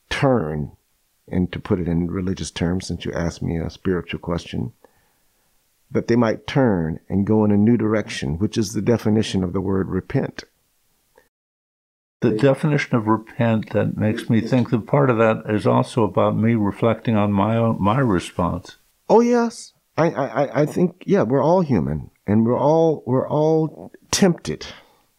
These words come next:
Speaker 1: as, as Jesus was in, in the wilderness. Uh, we're all tempted in those human ways. And that's why the, the moral declaration and preaching and teaching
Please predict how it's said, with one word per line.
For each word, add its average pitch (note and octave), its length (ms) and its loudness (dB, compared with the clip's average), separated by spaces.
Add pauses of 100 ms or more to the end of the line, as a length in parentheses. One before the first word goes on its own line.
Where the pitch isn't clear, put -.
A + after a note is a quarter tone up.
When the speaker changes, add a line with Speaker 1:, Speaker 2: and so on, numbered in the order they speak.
(200)
Speaker 1:
as, F#2+ 360 -2
as F#2+ 180 -2
Jesus A2+ 440 0
was F#2+ 300 0
in, G2+ 240 -4
in F2+ 140 0
the F#2+ 80 -2
wilderness. A2 580 -2 (800)
Uh, G#2 60 -2
we're B2 200 0
all E3+ 160 2
tempted G#2 500 -4
in F#2+ 240 0
those F#2+ 200 -2
human F#2+ 480 0
ways. - 520 -10 (580)
And G#2 200 4
that's C#3 200 0
why B2 180 4
the, G#2+ 180 0
the G2 140 -4
moral A#2 540 4
declaration A2 960 0
and E2 180 -2
preaching B2+ 580 0
and F2 180 -2
teaching G#2+ 580 0